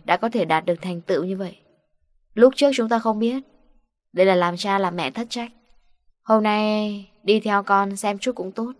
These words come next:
Em xem, có nhà ai con cái nhỏ tuổi có thể dựng nghiệp bằng hai bàn tay trắng thế này. Chúng ta thân là cha mẹ, hẳn nên kiêu ngạo. Em cứ đứng thẳng sống lưng lên, cả nhà chúng ta thoải mái, không vứt bỏ ai hết cả."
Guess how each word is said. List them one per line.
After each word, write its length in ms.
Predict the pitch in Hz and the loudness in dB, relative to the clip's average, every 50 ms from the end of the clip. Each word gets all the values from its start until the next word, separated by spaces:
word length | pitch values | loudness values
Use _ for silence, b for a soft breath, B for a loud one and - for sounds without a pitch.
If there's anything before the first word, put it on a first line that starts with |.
| _ _ _ _ _ _ _ _ _ _ _ | _ _ _ _ _ _ _ _ _ _ _
Em 240 | - - 180 190 190 | -4 -2 -2 -2 -2
xem, 340 | - 208 185 185 190 190 190 - | -4 -6 -6 -8 -8 -10 -6 -2
có 80 | 190 | -2
nhà 160 | 208 226 214 | 0 0 0
ai 180 | 160 180 190 196 | 0 0 -2 0
con 200 | 190 202 196 196 | 0 -2 -2 -2
cái 200 | 190 180 185 220 | -2 -4 -4 -4
nhỏ 220 | 233 226 170 143 143 - | -4 -4 -4 -4 -6 -6
tuổi 300 | 160 151 135 147 143 147 _ - | -8 -8 -8 -8 -12 -18 _ -8
có 120 | - 220 | -6 -4
thể 180 | 226 233 170 147 | -2 -2 -2 -2
dựng 260 | - 180 147 160 170 | -2 -4 -4 -4 -4
nghiệp 180 | 170 165 160 _ | -6 -6 -6 _
bằng 140 | - 170 175 | -6 -6 -4
hai 160 | 190 202 196 | -2 -2 0
bàn 200 | 190 185 175 170 | 0 0 -2 -2
tay 160 | 175 190 190 180 | -2 -4 -4 -4
trắng 220 | - 196 175 185 | -4 -8 -8 -8
thế 100 | 196 247 | -8 -8
này. 280 | 226 196 170 160 160 160 _ _ _ _ _ _ _ _ _ _ _ _ _ | -8 -8 -10 -10 -14 -18 _ _ _ _ _ _ _ _ _ _ _ _ _
Chúng 180 | - - 202 208 | -4 -4 -2 0
ta 100 | 233 226 | 0 -2
thân 200 | 233 240 233 226 | 0 0 0 2
là 160 | 220 202 185 | 2 2 0
cha 200 | 208 220 214 202 | 0 -4 -6 -6
mẹ, 260 | 196 196 185 - - - - _ | -6 -8 -10 -10 -12 -18 -20 _
hẳn 180 | - - 156 156 | -12 -10 -8 -6
nên 160 | 170 180 190 | -6 -6 -6
kiêu 200 | 190 214 208 202 | -4 -4 -4 -4
ngạo. 340 | 202 190 175 - - 165 - _ _ _ _ _ _ _ _ _ _ _ _ _ _ _ | -4 -6 -8 -10 -12 -16 -20 _ _ _ _ _ _ _ _ _ _ _ _ _ _ _
Em 240 | - - 190 196 202 | -4 -2 -2 0 0
cứ 80 | 214 | 0
đứng 180 | 214 208 220 247 | 0 0 -2 -2
thẳng 200 | 254 240 170 151 | -4 -6 -6 -4
sống 220 | 160 190 196 214 | -4 -6 -4 -4
lưng 180 | 214 214 214 208 | -4 -6 -6 -4
lên, 340 | 202 196 196 202 202 196 185 - _ _ | -6 -6 -6 -8 -10 -12 -16 -20 _ _
cả 120 | - 175 156 | -4 -4 -4
nhà 220 | 160 170 165 170 | -2 -2 -4 -4
chúng 140 | 170 190 190 | -2 -4 -4
ta 100 | 185 170 | -4 -4
thoải 220 | - - 190 156 | -6 -6 -8 -8
mái, 400 | 151 156 160 160 170 208 254 262 - _ _ _ _ _ | -8 -10 -10 -12 -12 -14 -16 -18 -20 _ _ _ _ _
không 260 | _ - - 208 202 | _ 0 0 2 4
vứt 140 | 208 269 269 | 4 4 4
bỏ 140 | 226 190 156 | 4 2 0
ai 240 | 135 - 180 185 190 | 2 0 0 0 0
hết 200 | 214 247 269 - | -2 -4 -2 -2
cả." 320 | 196 156 139 147 147 151 | -2 -4 -4 -6 -10 -14